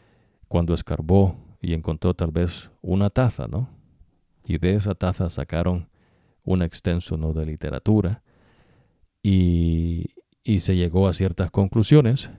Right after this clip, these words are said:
que, eh, solamente ves, eh, ellos pueden asegurar, eh, pero que no, no es verdad. I mean, no es verdad. Usted no puede saber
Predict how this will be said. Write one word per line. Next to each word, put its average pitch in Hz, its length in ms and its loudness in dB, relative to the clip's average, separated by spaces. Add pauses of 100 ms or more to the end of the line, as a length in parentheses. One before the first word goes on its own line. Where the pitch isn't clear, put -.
(140)
que, 82 380 0 (140)
eh, - 260 -6
solamente 90 560 0
ves, 82 380 -4 (560)
eh, 82 680 -8
ellos 98 360 0
pueden 90 400 -2
asegurar, 92 720 -2 (1160)
eh, 82 400 -4
pero 92 200 4
que - 160 -6
no, 85 300 -2 (140)
no 85 260 -2
es 78 120 -6
verdad. - 420 -10 (160)
I 80 60 -2
mean, - 220 -4 (260)
no 80 260 -2
es 87 100 0
verdad. 101 340 0 (720)
Usted - 140 4
no 147 100 4
puede 139 260 6
saber 101 360 2